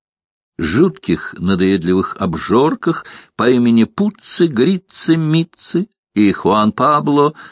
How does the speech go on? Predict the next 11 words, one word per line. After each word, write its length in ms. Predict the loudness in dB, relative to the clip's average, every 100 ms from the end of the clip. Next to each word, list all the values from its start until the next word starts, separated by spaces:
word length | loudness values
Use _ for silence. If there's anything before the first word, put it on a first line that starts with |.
| -20 _ _ _ -4
Вассермиллер. 1400 | 0 2 2 2 0 0 2 2 2 0 -2 -6 -10 -18 _ _ _ _ _ _ _ _ _ _ _ _ _ _ -20 -6
Рассказывал 680 | -2 -2 0 2 4 4 2
о 360 | 2 2 0 -4 _ _ _ _ _
популяризируемых 1500 | 0 2 4 2 0 0 2 2 2 0 -4 -4 -6 -10 _ _ _ _
соперниками 1000 | -4 -2 2 2 2 2 0 0 2 4
новых 460 | 4 4 2 0
течениях 560 | -2 -2 0 0 -2 0
в 40 |
музыке 600 | 2 2 0 -2 -6 -4
и 160 | -4 -6
поэзии, 720 | -6 -4 -2 -2 -4 -10